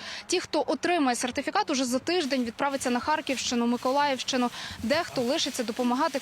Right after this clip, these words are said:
керувати групам з розмінування Київщини. Крім того, вже влітку іноземна програма «Хало Траст» планує запустити на-, наступний курс для лідерів команд з розмінування. І наостанок, е, хочу нагадати взагалі, чому це важливо. Адже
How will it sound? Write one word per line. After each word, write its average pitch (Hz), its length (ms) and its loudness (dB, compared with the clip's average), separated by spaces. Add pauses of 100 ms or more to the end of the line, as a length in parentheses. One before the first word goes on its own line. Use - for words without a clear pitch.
керувати 277 500 0
групам 247 380 -2
з 220 60 -4
розмінування 240 680 0
Київщини. 202 580 -6 (640)
Крім 339 260 2
того, 247 200 0
вже 254 240 2
влітку 302 380 0
іноземна 269 380 2
програма 262 520 0
«Хало 320 360 2
Траст» 330 300 0
планує 262 300 0
запустити 269 400 -2
на-, 226 220 0 (200)
наступний 254 800 0
курс 240 240 -4
для 220 180 -4
лідерів 254 400 -2
команд 226 340 0
з - 40 -6
розмінування. 220 760 -2
І 277 200 -2 (240)
наостанок, 302 560 0 (120)
е, 254 280 0 (100)
хочу 269 340 -2
нагадати 277 400 0
взагалі, 262 360 -2
чому 285 400 -2
це 269 200 -2
важливо. 220 540 -4
Адже 240 180 -2